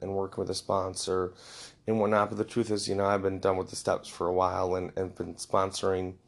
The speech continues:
other men for a while. And it was just something that I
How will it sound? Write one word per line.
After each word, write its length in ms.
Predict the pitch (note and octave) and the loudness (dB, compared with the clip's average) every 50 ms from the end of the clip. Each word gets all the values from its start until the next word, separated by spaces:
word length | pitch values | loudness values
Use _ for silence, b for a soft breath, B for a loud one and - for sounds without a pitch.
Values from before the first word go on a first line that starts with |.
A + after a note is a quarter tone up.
| B B B B B B B | B B B B B B B
other 200 | - A#2+ A#2+ A#2+ | 8 10 10 10
men 280 | A2+ A2+ A2+ A2+ A2+ A2+ | 10 10 6 6 4 2
for 240 | A2 - - G#2 G2+ | 0 2 4 6 6
a 80 | G2 | 8
while. 640 | G2 G2 G2 G2 G2 G2 G2 F#2+ G2 G#2 G#2 G#2 B B B B B B B B B B B B B _ _ _ _ | 8 6 6 6 4 4 4 4 4 4 2 0 B B B B B B B B B B B B B _ _ _ _
And 160 | - C#3+ C#3+ | 4 6 6
it 140 | C#3 C3+ C3+ | 8 6 6
was 160 | C3+ B2+ C3 | 4 4 4
just 520 | - D3 D3 C#3+ - - - - - - - - _ _ _ _ _ - | 4 4 4 4 2 0 -4 -6 -8 -10 -12 -12 _ _ _ _ _ -8
something 560 | A2+ - - - C3 A#2+ A#2 A2+ A#2+ A#2+ A#2 | -4 -2 4 6 6 6 6 4 4 4 6
that 120 | A2+ A2 G#2+ | 6 6 6
I 180 | G#2 G#2 - | 6 4 4